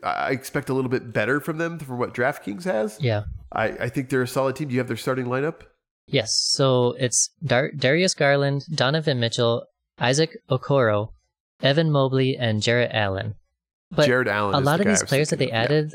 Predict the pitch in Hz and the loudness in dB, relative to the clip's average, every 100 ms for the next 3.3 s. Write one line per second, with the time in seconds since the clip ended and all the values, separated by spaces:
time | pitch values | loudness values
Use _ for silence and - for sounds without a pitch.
0 | - 127 123 127 147 127 135 127 117 110 | -4 0 0 0 -2 0 -2 -2 -2 -4
1 | 107 131 151 - 117 120 117 - 151 175 | 0 0 -2 -2 -2 0 0 0 0 -2
2 | 156 - 143 120 127 147 - 165 170 151 | -4 -4 -4 0 0 -2 2 2 2 0
3 | 120 113 | 0 0